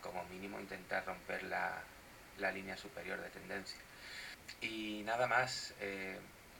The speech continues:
gracias por la atención, un saludito grande, nos vemos pronto. Ah, por cierto, mm, mañana miércoles dieciséis voy a estar en la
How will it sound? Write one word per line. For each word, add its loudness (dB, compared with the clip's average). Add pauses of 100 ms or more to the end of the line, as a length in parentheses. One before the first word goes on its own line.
(140)
gracias 0
por 4
la 8
atención, 0
un -6
saludito -2
grande, -2
nos -6
vemos -6
pronto. 0 (220)
Ah, 10
por 2
cierto, 4
mm, -8
mañana 2
miércoles 2
dieciséis -2
voy 0
a 2
estar 2
en -2
la 2